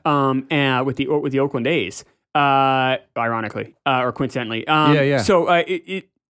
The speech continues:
Speaker 1: but when you're kind of a lousier player, like, Sparky Anderson only played one season in the majors. Like, if you go through some
Speaker 2: Was
Speaker 1: of
Speaker 2: he
Speaker 1: the
Speaker 2: a catcher? I can't remember what, what was
Speaker 1: I think he was
Speaker 2: Sparky?
Speaker 1: an infielder.
Speaker 2: Yeah, man.
Speaker 1: Tommy Lasorda was a lousy pitcher for the
Speaker 2: Oh, that's
Speaker 1: Dodgers.
Speaker 2: right. Yep.
Speaker 1: Another example of, like, these guys, I think when you have to,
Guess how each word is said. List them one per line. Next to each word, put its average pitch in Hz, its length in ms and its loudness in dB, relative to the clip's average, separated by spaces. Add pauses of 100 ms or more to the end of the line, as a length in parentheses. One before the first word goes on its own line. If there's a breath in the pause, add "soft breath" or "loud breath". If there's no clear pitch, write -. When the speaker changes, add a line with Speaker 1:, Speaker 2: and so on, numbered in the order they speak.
(100)
Speaker 1:
but 170 200 -4
when 156 140 0
you're 151 200 2
kind 202 140 -2
of 160 80 0
a 139 40 2
lousier 180 600 0
player, 107 400 -4 (600)
like, 143 100 -4
Sparky 202 400 0
Anderson 185 240 0
only 151 160 0
played 147 160 -2
one 147 220 -2
season 151 240 -2
in 139 60 -2
the 131 60 -2
majors. 131 400 -2
Like, 131 140 -4
if 160 80 -4
you 165 80 0
go 233 100 2
through 240 100 0
some 269 80 4
Speaker 2:
Was 208 80 2
Speaker 1:
of 190 60 4
Speaker 2:
he 202 40 0
Speaker 1:
the - 60 -6
Speaker 2:
a - 40 -8
catcher? 160 280 -2
I - 40 -4
can't 180 140 -4
remember 160 200 0
what, 120 160 -2
what 147 80 -6
was 156 100 -2
Speaker 1:
I 156 40 -4
think - 140 4
he 453 40 2
was 415 80 2
Speaker 2:
Sparky? 180 120 2
Speaker 1:
an 226 60 0
infielder. 123 380 0
Speaker 2:
Yeah, 127 80 0
man. 117 60 0
Speaker 1:
Tommy 226 240 4
Lasorda 202 340 2
was 151 120 0
a 143 140 0
lousy 156 360 0
pitcher 156 240 -4
for 151 60 -2
the 160 60 4
Speaker 2:
Oh, 160 120 4
that's 160 160 2
Speaker 1:
Dodgers. 135 220 2
Speaker 2:
right. - 120 -20
Yep. 143 280 -2
Speaker 1:
Another 170 260 2
example 143 400 0
of, 151 80 -2
like, 139 280 -2
these 165 200 -2
guys, 190 380 0
I 160 120 -4
think 233 180 0
when 262 100 0
you 180 220 0
have 208 300 -2
to, 185 120 -2